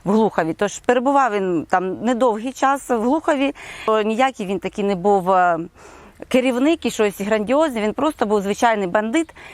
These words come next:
який сто років тому скористався ось цією зміною влади, очолив такі самі багди-, бандитські угрупування,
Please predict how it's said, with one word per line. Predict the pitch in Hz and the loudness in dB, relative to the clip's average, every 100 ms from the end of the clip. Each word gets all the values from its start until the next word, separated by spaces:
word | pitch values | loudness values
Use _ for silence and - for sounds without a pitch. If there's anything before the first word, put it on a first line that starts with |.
| - | -4
який | 202 - 240 | -4 0 -2
сто | - 220 | 0 0
років | 214 196 | 0 -4
тому | - 226 277 | 0 2 0
скористався | - 208 208 220 214 202 202 | 0 -2 0 0 0 0 -2
ось | 190 | -2
цією | - 208 196 185 | -2 0 0 2
зміною | 240 247 202 190 | 2 2 0 -2
влади, | 202 277 269 262 277 - - - - | 2 2 2 0 -2 -4 -16 -18 -2
очолив | 196 - 262 240 | 0 2 2 2
такі | - 196 190 | 0 -6 -2
самі | 220 208 | 0 0
багди-, | 185 208 202 220 143 | 0 -2 0 -2 -2
бандитські | 180 208 202 214 - | 0 0 0 -6 0
угрупування, | 208 233 - 254 330 349 311 302 | 0 0 0 2 2 4 2 0